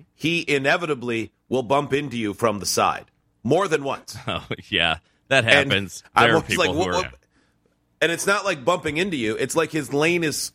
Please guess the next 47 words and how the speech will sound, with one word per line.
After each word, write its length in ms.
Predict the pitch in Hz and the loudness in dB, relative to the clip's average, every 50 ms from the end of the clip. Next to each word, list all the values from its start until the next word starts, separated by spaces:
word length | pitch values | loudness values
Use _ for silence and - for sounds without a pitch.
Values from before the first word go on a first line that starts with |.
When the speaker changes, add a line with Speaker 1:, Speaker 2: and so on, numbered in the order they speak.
| _ - | _ -4
Speaker 1:
it's 200 | 131 127 - - | -4 -2 0 0
like 220 | 156 156 147 - | 0 -2 -2 -4
you're 100 | 143 143 | -8 -6
merging 480 | 131 127 135 147 165 160 139 160 151 147 | 0 0 0 0 0 -2 -4 -4 -4 -2
into 180 | 143 139 131 | -2 -2 -2
one 260 | 127 131 131 127 123 120 | -2 -2 -2 -2 -2 0
lane, 280 | 127 127 127 113 98 | 0 0 0 0 0
and 80 | 92 92 | -2 -2
he 60 | 101 98 | -2 -2
saw 280 | - - 131 120 110 | 0 2 2 2 2
it 100 | - - | 0 -2
late 340 | 95 104 - 90 - - - - _ _ _ _ _ | -4 -4 -4 -4 -4 -10 -18 -20 _ _ _ _ _
and 140 | - 113 113 | -4 -2 0
didn't 220 | 110 139 147 143 139 | 0 0 -2 0 0
look 220 | 131 139 135 - - | 0 0 0 0 -4
before 240 | 113 107 95 113 117 | -8 -6 -2 -2 -2
he 60 | 110 | -2
started 260 | 101 - 123 110 107 | -2 -2 -2 -2 -2
to 80 | 104 95 | -4 -6
turn. 260 | - 104 107 107 98 - _ _ _ _ _ _ _ | -4 -2 -2 -2 -4 -8 _ _ _ _ _ _ _
And, 280 | - 120 117 117 117 - - _ _ _ | 0 2 2 2 -2 -6 -12 _ _ _
and 180 | - 117 127 117 | -2 0 0 0
so 120 | - 127 | 0 2
I 60 | 131 | 2
always 220 | 139 143 151 143 - | 2 0 -2 -4 -6
just, 240 | 135 139 127 - - | -8 -8 -8 -6 -2
like, 200 | 127 127 123 - | -2 -2 -2 -4
if 100 | 131 123 | -6 -6
you 80 | 156 156 | -6 -6
start 300 | - - 170 165 165 151 | -2 0 0 0 2 0
out 200 | 143 139 131 113 | -2 -4 -4 -2
walking 320 | 127 127 135 131 143 131 120 | -2 -2 -2 -2 -4 -4 -2
on 80 | 113 | -2
the 60 | 110 104 | -2 -2
far 320 | - - 131 135 135 135 | 0 0 2 2 2 0
right 240 | 123 123 127 127 - | 0 0 0 -2 -2
side, 260 | - - 120 117 110 | -2 0 2 2 2
if, 140 | 101 95 98 - | 0 -2 -6 -6
let's 160 | 110 117 110 - | -6 -4 -2 -2
say 80 | 123 113 | -2 -2
you're 80 | 110 | 0
walking 260 | 107 107 107 101 110 110 | 0 0 -2 -2 -4 -6
through 180 | - 113 107 | -4 -4 -4
a 20 | 98 | -2
long 340 | 92 104 110 110 107 98 - | 0 0 0 0 -2 -2 -4
airport 360 | 101 107 - - 107 85 - | -4 -4 -2 -4 -6 -6 -2
corridor, 440 | - 98 95 95 85 73 71 71 | -2 0 0 0 -2 -4 -6 -8